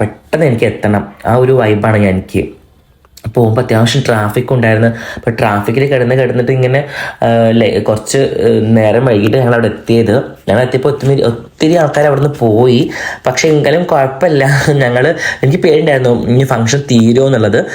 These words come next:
പക്ഷെ എന്നാലും കുഴപ്പമില്ല, ഫംഗ്ഷൻ എല്ലാം കറക്റ്റ് ടൈമിൽ ഞങ്ങൾ ഏകദേശം എത്തിയത്. പിന്നെ എത്തിയപ്പോ തന്നെ ഭയങ്കര ക്രൗഡായിരുന്നു അവിടെ. കുറേ ഇൻഫ്ലുവൻസേഴ്സ് ഉണ്ടായിരുന്നു. ഞങ്ങളിത് ഫുഡ് കഴിക്കാൻ വേണ്ടി പോയപ്പോഴാണ് എല്ലാവരും ഇങ്ങനെ പരിചയപ്പെടുന്നത്. കാരണം almost ഞങ്ങൾ എത്തിയപ്പോ ഫുഡെല്ലാം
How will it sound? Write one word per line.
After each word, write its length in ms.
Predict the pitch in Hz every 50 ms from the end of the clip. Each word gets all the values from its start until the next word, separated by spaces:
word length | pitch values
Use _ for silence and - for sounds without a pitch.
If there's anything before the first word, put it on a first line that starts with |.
| - - - -
പക്ഷെ 180 | 127 131 - 165
എന്നാലും 240 | 156 151 147 160 160
കുഴപ്പമില്ല, 580 | 156 139 127 127 - - 143 127 123 147 190
ഫംഗ്ഷൻ 400 | 190 175 147 127 120 - - 131
എല്ലാം 240 | 127 123 123 123 123 -
കറക്റ്റ് 280 | 120 113 110 110 - -
ടൈമിൽ 380 | 120 117 117 117 117 117 117 117 - 113
ഞങ്ങൾ 240 | 113 110 107 110 113
ഏകദേശം 360 | 104 101 104 110 107 - 117
എത്തിയത്. 460 | 104 - - - 113 107 104 143 196 - - - - - - - -
പിന്നെ 140 | - 127 127
എത്തിയപ്പോ 280 | 117 113 123 113 113 117
തന്നെ 260 | 131 139 151 170 160
ഭയങ്കര 500 | 139 135 131 123 123 123 127 131 160 170
ക്രൗഡായിരുന്നു 580 | 175 175 170 143 135 131 135 127 127 120 120 117
അവിടെ. 240 | 117 117 120 127
കുറേ 280 | - - - 113 110 110
ഇൻഫ്ലുവൻസേഴ്സ് 760 | 117 127 139 156 160 147 135 - 131 127 127 127 131 131 -
ഉണ്ടായിരുന്നു. 360 | 135 127 123 120 117 120 120
ഞങ്ങളിത് 280 | 123 120 117 123 131 135
ഫുഡ് 240 | 135 - 131 120 117
കഴിക്കാൻ 200 | 131 131 131 135
വേണ്ടി 140 | 139 139 131
പോയപ്പോഴാണ് 520 | 135 127 123 117 110 - 135 131 127 127
എല്ലാവരും 260 | 120 117 120 120 117
ഇങ്ങനെ 160 | 123 127 127
പരിചയപ്പെടുന്നത്. 720 | 127 131 123 107 104 117 117 117 127 107 107 104 107 107 107
കാരണം 480 | 120 113 113 120 131 131 - - - - - - - _ _ _ _ _ _ _ - - - -
almost 380 | 120 113 107 113 113 127 - 151 151 - - - - - -
ഞങ്ങൾ 160 | 131 120 131
എത്തിയപ്പോ 200 | 131 131 139 139
ഫുഡെല്ലാം 440 | 139 - 135 123 117 135 135 139 151